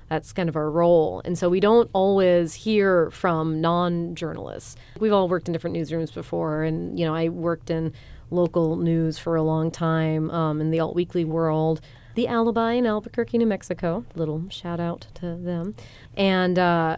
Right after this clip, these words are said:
and, you know, like, it's different when you're working in that kind of newsroom. You hear from the public all the time. We don't really get that so much here because we're not talking to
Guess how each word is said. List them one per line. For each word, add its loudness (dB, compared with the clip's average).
and, 0
you 8
know, 10
like, 4
it's 0
different 2
when 2
you're 2
working 2
in 2
that 0
kind 0
of 2
newsroom. 0
You 0
hear 0
from -4
the 0
public -2
all 4
the -2
time. -10
We 6
don't 4
really 8
get 2
that 0
so -2
much -4
here 6
because -2
we're 2
not 2
talking 4
to 2